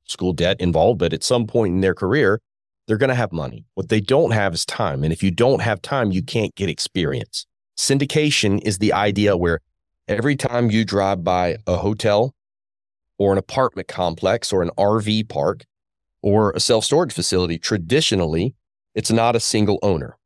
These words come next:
It's a syndicate or a, a group of people that have pooled their money together to take on an investment project bigger than what any individual could do on their own.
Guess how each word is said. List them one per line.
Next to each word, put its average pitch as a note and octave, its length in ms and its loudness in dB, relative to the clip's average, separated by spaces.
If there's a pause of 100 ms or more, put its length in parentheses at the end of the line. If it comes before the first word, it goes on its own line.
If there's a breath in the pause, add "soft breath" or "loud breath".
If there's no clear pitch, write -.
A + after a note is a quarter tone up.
(140)
It's F#2+ 160 -6
a F#2+ 40 -2
syndicate A2+ 680 0
or F#2 120 0
a, E2+ 80 -2 (100)
a G#2 80 0
group G#2+ 480 0
of B2+ 240 -2
people C3 560 0
that G2 140 2
have F2 180 -2
pooled C3 360 2
their A#2 160 4
money G#2 360 2
together F#2+ 420 0
to F#2+ 160 -6
take G#2+ 320 -2
on A2 160 2
an G#2 140 2
investment F#2+ 580 0
project F2 480 -2
bigger G2+ 260 0
than F#2 200 0
what F#2 200 2
any F#2 300 0
individual F2 500 0
could D#2+ 180 -6
do E2+ 180 2
on D#2+ 100 2
their D2 160 0
own. C2 220 -4